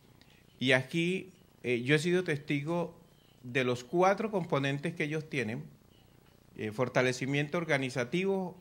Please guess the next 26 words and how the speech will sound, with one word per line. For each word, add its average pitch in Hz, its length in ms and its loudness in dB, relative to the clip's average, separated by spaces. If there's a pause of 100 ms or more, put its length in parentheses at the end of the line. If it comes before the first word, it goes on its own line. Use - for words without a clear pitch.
capacitación 127 760 0
y 165 100 -2
generación 131 560 0
de 156 80 2
empleo, 170 560 0 (560)
ah, 117 880 2
am, 107 540 -4
el, 107 240 -6
el 117 200 -2
tema 160 280 4
de 151 80 4
visibilidad 127 960 2 (520)
y 127 120 2
el 123 140 2
tema 151 280 2
de, 147 120 2 (160)
del 120 220 0
saneamiento, 143 1160 2 (300)
ah, 110 540 -2
saneamiento, 127 1080 -2 (640)
ah, 101 300 -6 (500)
presu-, 139 300 2
eh, 117 220 -6
¿cómo 143 200 -8
se 160 100 -8
llama? 165 260 -6